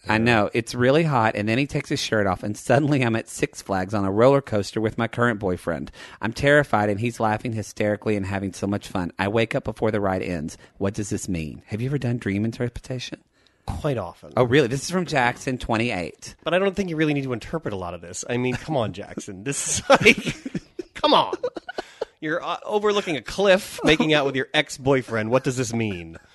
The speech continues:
Speaker 2: Come on, Jackson.
Speaker 1: <laughs> Well, what do you think it means?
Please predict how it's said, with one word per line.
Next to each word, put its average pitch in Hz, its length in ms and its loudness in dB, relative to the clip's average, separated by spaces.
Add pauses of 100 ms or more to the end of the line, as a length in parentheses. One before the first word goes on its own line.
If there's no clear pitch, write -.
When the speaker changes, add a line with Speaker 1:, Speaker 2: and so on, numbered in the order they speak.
(400)
Speaker 2:
Come 170 200 0
on, 87 220 -2
Jackson. - 640 -2
Speaker 1:
<laughs> 151 80 -6
Well, 165 140 6
what 196 140 8
do 226 60 -2
you 240 80 0
think 233 200 -2
it 233 80 -2
means? 254 300 2